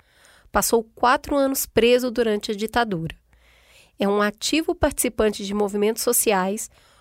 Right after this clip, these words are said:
foi coordenador da Articulação Nacional de Movimentos Populares e Sindicais e foi um dos fundadores da Central Única dos Trabalhadores. Foi também, entre outras coisas, coordenador de mobilização social do programa Fome Zero.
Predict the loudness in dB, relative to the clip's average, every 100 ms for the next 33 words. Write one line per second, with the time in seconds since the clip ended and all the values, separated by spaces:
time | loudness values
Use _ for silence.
0 | _ -2 0 2 2 4 2 4 2 4
1 | 0 0 -6 -2 -2 0 0 0 -2 0
2 | 2 2 0 -2 -2 0 0 -2 -4 -4
3 | 0 0 0 -2 -4 -4 -2 -4 -4 -2
4 | 0 -2 -4 -6 _ -20 -20 -20 _ -4
5 | 0 2 2 -2 -2 0 2 2 2 2
6 | 2 0 2 0 2 2 2 0 -2 -4
7 | -4 -2 0 0 0 -2 -6 -8 -12 -16
8 | _ _ _ _ _ 0 2 2 0 2
9 | 2 2 2 2 2 2 2 -2 0 2
10 | 2 0 -4 -8 _ _ _ _ 0 2
11 | 4 2 2 4 4 2 0 -2 -2 -2
12 | 0 0 0 -2 -2 -2 2 2 2 0
13 | 0 2 2 0 -2 0 0 2 2 0
14 | -2